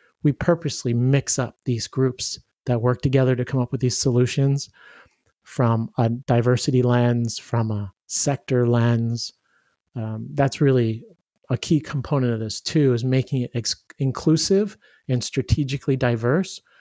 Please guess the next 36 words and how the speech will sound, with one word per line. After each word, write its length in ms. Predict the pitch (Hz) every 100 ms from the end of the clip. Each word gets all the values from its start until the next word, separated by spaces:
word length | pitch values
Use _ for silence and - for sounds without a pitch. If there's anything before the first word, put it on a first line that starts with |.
| _
so 160 | - 143
that 160 | 131 135
when 140 | 127
you 180 | 120 113 -
do 220 | 143 151
get 200 | 156 165 -
to 140 | 160
alignment, 600 | 151 147 156 180 202 - -
it 140 | 143
means 380 | 131 143 143 143
something. 520 | - 113 - 139 107 - _ - _
It's 180 | 147 -
not 220 | 156 151
just 360 | - 131 123 -
everybody 480 | 160 135 127 127 120
within 300 | 123 - 127
your 180 | 127 117
silo 720 | - 120 120 123 127 117 113 _ _ _ _ _
agreeing, 640 | 151 135 143 143 127 107 - _ _ -
"Oh 140 | 139
yeah, 180 | 135 127
that's 220 | 123 113
really 200 | 131 120
important," 520 | 120 117 - 175 113 - _ _ _
but 120 | - 139
you 100 | 156
haven't 300 | 147 135 127
talked 240 | 131 123
to 60 | 127
the 100 | 113
person 560 | - 123 - 120 110 -
from 180 | - 135
a 40 | 123
social 400 | 127 120 - 131
equity 340 | 180 - 147 123
lens 540 | 113 107 98 90